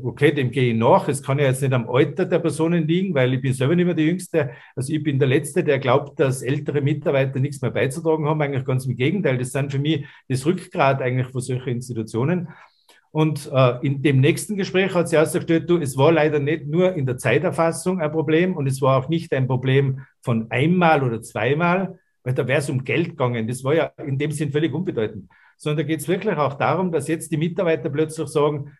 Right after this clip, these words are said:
es hat schon andere Dinge gegeben, warum wir froh waren über diesen Wechsel in der Abteilung. Und dann diese Einvernahmen haben uns dann eben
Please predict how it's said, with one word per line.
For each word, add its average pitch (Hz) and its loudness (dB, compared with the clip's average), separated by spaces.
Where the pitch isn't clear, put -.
es 131 -6
hat 147 0
schon 135 0
andere 165 0
Dinge 170 -2
gegeben, 160 -2
warum 160 0
wir 170 4
froh 151 0
waren 120 0
über 127 -2
diesen 135 -2
Wechsel 127 -2
in 117 -2
der 107 -2
Abteilung. 131 -2
Und 127 -8
dann 185 0
diese 156 -4
Einvernahmen 147 -2
haben 147 -2
uns 135 -4
dann 131 0
eben 135 -4